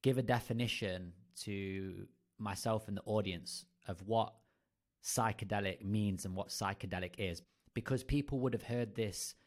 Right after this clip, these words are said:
this term or this phrase, psychedelic or psychedelics, thrown around, but maybe they're not a hundred percent sure what, what the actual meaning of the word is. So if we could start with a,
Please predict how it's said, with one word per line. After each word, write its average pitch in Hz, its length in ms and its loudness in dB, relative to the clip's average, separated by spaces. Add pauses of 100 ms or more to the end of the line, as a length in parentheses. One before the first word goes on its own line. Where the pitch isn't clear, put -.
(480)
this 107 220 -2
term 110 440 4
or 98 100 0
this 95 140 -4
phrase, 104 420 0
psychedelic 98 680 -2 (260)
or 95 80 -6
psychedelics, 98 920 -2 (480)
thrown 117 300 6
around, 92 540 2 (380)
but 104 160 -2
maybe 113 840 2
they're 104 180 0
not 104 300 -2 (440)
a - 20 -16
hundred 104 400 -2
percent 104 280 -4
sure 101 300 0
what, 92 280 -4 (200)
what 98 240 -6
the 107 140 -6
actual 95 480 -6 (260)
meaning 113 440 4
of 101 120 0
the 101 80 0
word 95 280 2
is. 85 140 -4
So - 120 -4
if 98 140 -4
we - 60 -4
could - 120 -2
start 147 240 2
with 117 140 0
a, 110 120 0